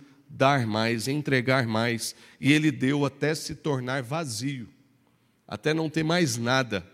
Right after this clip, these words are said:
a não ser sua natureza. E a terceira e última coisa que a gente aprende é que Jesus revela um propósito. Então, Jesus revela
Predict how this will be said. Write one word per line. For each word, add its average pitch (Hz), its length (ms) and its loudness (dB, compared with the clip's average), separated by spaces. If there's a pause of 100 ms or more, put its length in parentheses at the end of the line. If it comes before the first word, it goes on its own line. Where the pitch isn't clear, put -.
(520)
a - 60 -14
não 135 160 -6
ser 139 200 -6
sua 139 140 -4
natureza. 110 560 -6 (1200)
E 139 60 0
a 131 40 2
terceira 151 400 0
e - 20 4
última 143 280 -2
coisa 135 440 -2 (500)
que - 80 0
a 131 40 2
gente 139 240 -2
aprende 120 580 -6 (440)
é 131 80 2
que 143 160 2
Jesus 131 440 2
revela 120 480 2
um 123 100 -4
propósito. 98 760 -4 (480)
Então, 147 180 2
Jesus 139 360 -2
revela 127 680 -2